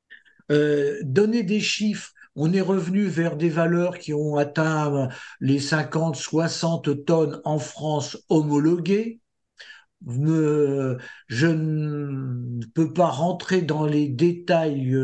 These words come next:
euh, fiscaux et autres, euh, de déclaration de revenus, sachant que il est extrêmement difficile de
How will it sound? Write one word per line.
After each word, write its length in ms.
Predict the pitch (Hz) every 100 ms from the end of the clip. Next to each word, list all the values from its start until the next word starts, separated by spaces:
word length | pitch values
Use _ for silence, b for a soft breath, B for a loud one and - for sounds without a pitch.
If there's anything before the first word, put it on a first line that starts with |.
| 127 B B B -
euh, 260 | 135 139
fiscaux 800 | 131 - 175 - - 185 180 175
et 180 | 156 160
autres, 520 | 170 185 180 175 -
euh, 200 | 135 131 127 B B -
de 160 | 147
déclaration 800 | 151 160 160 160 143 143 - 147
de 80 | 127
revenus, 640 | 139 147 165 190 233 240 B B
sachant 540 | - 175 156 - 175
que 560 | 170 151 143 139 135 123 139 - _ - B B B _ _ _ _ _ _ 185
il 160 | 175
est 60 | 170
extrêmement 640 | - - - 214 202 208
difficile 840 | 180 180 - 170 - 170 185 214 214 B -
de 880 | 135 147 143 143 143 139 131 131